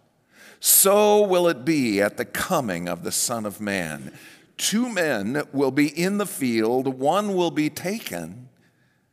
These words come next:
and the other will be left.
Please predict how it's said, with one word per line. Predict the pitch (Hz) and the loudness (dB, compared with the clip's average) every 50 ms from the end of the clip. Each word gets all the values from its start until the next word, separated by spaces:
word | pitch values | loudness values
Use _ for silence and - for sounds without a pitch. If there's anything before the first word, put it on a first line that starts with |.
| _ _ _ _ | _ _ _ _
and | - 95 92 | -10 -8 -4
the | 87 101 107 | -4 -4 -2
other | 123 156 165 95 85 82 82 73 67 - - _ _ _ _ _ _ _ | -2 -2 -2 -4 -4 -4 -4 -6 -10 -12 -16 _ _ _ _ _ _ _
will | - 98 98 | -8 -8 -6
be | 92 110 104 | -4 -4 -4
left. | 107 110 104 92 76 78 - - - - - - - | -4 -4 -4 -6 -8 -10 -14 -18 -18 -20 -20 -20 -20